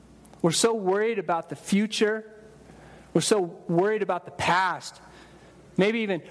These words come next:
regrets for the past or things like, th-, today,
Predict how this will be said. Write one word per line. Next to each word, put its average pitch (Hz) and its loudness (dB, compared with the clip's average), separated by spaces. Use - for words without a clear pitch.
regrets 180 0
for - -2
the 165 2
past 196 -2
or 156 -4
things 190 0
like, 170 0
th-, - -16
today, 226 0